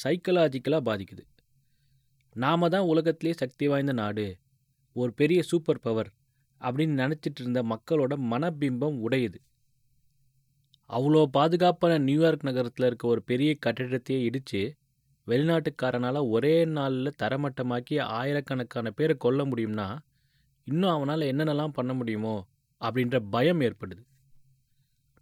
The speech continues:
சொந்த நாட்டிலே நம்ம பாதுகாப்பா வாழ்றோமா, நாளைக்கு நாமளும் நம்ம குழந்தைங்களும் பாதுகாப்பா இருப்போமா, நம்ம எதிர்காலம் சேஃபா இருக்குமா இப்படின்னு விடை தெரியாத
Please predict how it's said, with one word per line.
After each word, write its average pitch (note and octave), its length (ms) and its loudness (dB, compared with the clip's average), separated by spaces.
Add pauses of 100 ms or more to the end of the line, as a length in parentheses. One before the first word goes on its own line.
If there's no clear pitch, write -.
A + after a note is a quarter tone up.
(160)
சொந்த D3 380 2
நாட்டிலே D#3 360 6
நம்ம D3 240 4
பாதுகாப்பா C3 600 4
வாழ்றோமா, A2+ 420 2 (840)
நாளைக்கு A#2+ 460 2 (200)
நாமளும் D3+ 500 2
நம்ம C3 200 2
குழந்தைங்களும் C#3 520 2
பாதுகாப்பா C3+ 580 2
இருப்போமா, B2 480 -2 (180)
நம்ம A2 240 -4
எதிர்காலம் D3+ 560 2
சேஃபா D3+ 300 0
இருக்குமா A#2+ 420 0 (640)
இப்படின்னு D3+ 480 2
விடை D3 260 4
தெரியாத D3+ 520 2